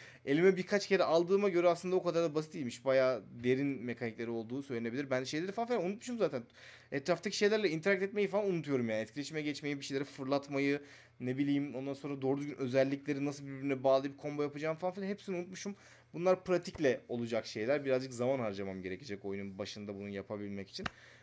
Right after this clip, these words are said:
Aa, şimdilik oynadığım kadarıyla ne söyleyebilirim? Hiçbir şey söyleyemem açıkçası. Animasyonlar çok güzel görünüyor. Karakterlerin suratlarını o kadar gerçekçi yapmışlar ki yani Uncanny Valley dediğimiz şeye giriyor artık. İçin içine giriyor. Böyle bildiğin hani böyle bir rahatsız oluyorsun. İnsana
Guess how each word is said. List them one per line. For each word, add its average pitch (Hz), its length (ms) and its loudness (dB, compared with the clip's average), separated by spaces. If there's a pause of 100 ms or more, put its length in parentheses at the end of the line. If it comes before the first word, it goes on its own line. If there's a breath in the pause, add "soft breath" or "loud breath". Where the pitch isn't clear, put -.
(140 loud breath)
Aa, 160 260 4
şimdilik 196 320 0
oynadığım 190 200 2
kadarıyla 185 300 2
ne 190 160 2
söyleyebilirim? 160 460 -2
Hiçbir - 140 -12
şey 156 80 -10
söyleyemem 127 400 0
açıkçası. - 340 -12
Animasyonlar 135 520 -6
çok 147 180 -14
güzel 127 180 -2
görünüyor. 120 360 -4
Karakterlerin 120 420 -6
suratlarını 127 340 -8
o 123 40 -10
kadar 139 120 -4
gerçekçi 123 540 -2
yapmışlar 160 400 -6
ki 160 100 -6
yani 139 280 0 (320 loud breath)
Uncanny 135 500 0
Valley 135 260 2
dediğimiz 131 420 -2
şeye 123 260 4
giriyor 107 320 0
artık. - 200 -10
İçin 110 180 -10
içine 120 220 -6
giriyor. 117 240 -2
Böyle 135 140 2
bildiğin 139 200 -4
hani 143 160 0
böyle 147 180 0
bir 160 100 -6 (480 loud breath)
rahatsız 139 300 4
oluyorsun. 117 380 -4
İnsana 131 440 -2